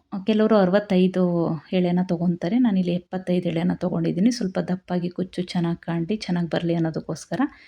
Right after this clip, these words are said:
ಈ ಥರ ಎಪ್ಪತ್ತೈದು ಎಳೆನ ನೀಟಾಗಿ ಗಟ್ಟಿಯಾಗಿ ಇಟ್ಕೊಂಡು ಸುತ್ತಬಿಟ್ಟು, ನಂತರ ನೀಟಾಗಿ ಗಟ್ಟಿಯಾಗಿ ಎಲ್ಲದನ್ನೂ, ಎಲ್ಲ ದಾರಗಳನ್ನೂ ಸಮವಾಗಿ ಇಟ್ಕೊಂಡು ಈ ಥರ ಕಟ್ ಮಾಡ್ಕೋಬೇಕು. ತುದಿನ ನೋಡಿ, ನಾನು ಇಲ್ಲಿ ಹೇಗೆ ಇಟ್ಕೊಂಡಿದ್ದೀನೋ ಅದೇ ಥರ ಇಟ್ಕೋಬೇಕು.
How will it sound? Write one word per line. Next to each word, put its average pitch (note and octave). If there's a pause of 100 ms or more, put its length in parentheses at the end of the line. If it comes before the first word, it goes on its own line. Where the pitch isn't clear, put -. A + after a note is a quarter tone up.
(400)
ಈ A#3+
ಥರ A#3+
ಎಪ್ಪತ್ತೈದು G#3+
ಎಳೆನ F3+ (140)
ನೀಟಾಗಿ F#3+
ಗಟ್ಟಿಯಾಗಿ F#3
ಇಟ್ಕೊಂಡು F3+
ಸುತ್ತಬಿಟ್ಟು, F#3 (580)
ನಂತರ A3+ (140)
ನೀಟಾಗಿ G#3
ಗಟ್ಟಿಯಾಗಿ F#3+
ಎಲ್ಲದನ್ನೂ, G#3+
ಎಲ್ಲ F#3+ (120)
ದಾರಗಳನ್ನೂ G3
ಸಮವಾಗಿ F#3+
ಇಟ್ಕೊಂಡು F3+
ಈ F3+
ಥರ F#3
ಕಟ್ F#3
ಮಾಡ್ಕೋಬೇಕು. E3+ (460)
ತುದಿನ A#3
ನೋಡಿ, F#3+
ನಾನು F3+
ಇಲ್ಲಿ F3+
ಹೇಗೆ F#3
ಇಟ್ಕೊಂಡಿದ್ದೀನೋ E3+
ಅದೇ E3
ಥರ E3
ಇಟ್ಕೋಬೇಕು. E3+